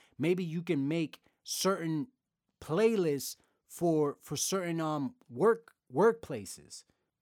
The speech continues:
That's just my opinion. It's my podcast. I speak on whatever I wanna speak on, but definitely pay attention to Spotify and know that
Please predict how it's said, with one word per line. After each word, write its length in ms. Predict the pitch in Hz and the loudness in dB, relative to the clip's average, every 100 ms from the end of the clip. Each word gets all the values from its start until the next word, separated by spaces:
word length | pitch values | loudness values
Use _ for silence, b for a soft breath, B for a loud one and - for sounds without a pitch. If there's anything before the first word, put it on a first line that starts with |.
| _ _ _ _ _ - | _ _ _ _ _ 0
That's 200 | 156 170 | 0 2
just 220 | 185 131 | 0 0
my 240 | 165 180 | 0 0
opinion. 520 | 160 - 165 165 160 170 | -2 -2 0 0 -2 -4
It's 160 | - - | -12 -6
my 220 | 156 160 | -2 -2
podcast. 680 | - 156 151 - 147 147 - | -2 -2 -2 -2 -4 -4 -8
I 200 | 123 147 | -6 -6
speak 380 | 135 - 156 147 | -6 -6 -8 -6
on 320 | 135 131 127 b b b | -6 -4 -6 b b b
whatever 360 | 147 147 143 | -4 -2 0
I 100 | 143 | 0
wanna 260 | 139 139 135 | 0 -2 -4
speak 340 | - 151 135 | -6 -6 -4
on, 260 | 135 131 127 b b - | -2 -2 -6 b b -10
but 160 | 131 | -2
definitely 420 | 170 180 185 185 | 2 2 0 -2
pay 220 | 175 170 175 | -2 -2 -2
attention 480 | 165 165 165 156 | -2 -2 -2 -4
to 80 | 147 | -8
Spotify 800 | 139 - 147 143 - 139 135 135 b b b - | -8 -2 0 0 -2 -2 -2 -4 b b b -10
and 420 | 131 135 127 127 | -6 -2 0 2
know 360 | 170 165 143 | 4 4 2
that 300 | 127 135 131 | 0 -4 -6